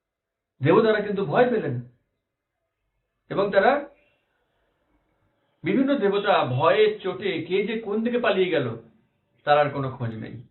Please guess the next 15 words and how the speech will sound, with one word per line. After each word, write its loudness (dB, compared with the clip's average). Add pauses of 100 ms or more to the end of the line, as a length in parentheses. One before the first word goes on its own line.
(1700)
নারায়ণ, 2 (440)
ভগবান -2
নারায়ণ 0 (920)
দেখলেন 0
তিনি -4
একা 0
দাঁড়িয়ে 0
আছেন -8 (500)
আর 4
তার 2
সৈন্যবাহিনী -4
সব -6
ভ্যান। -12 (760)
ভগবান 2
হাসলেন। -6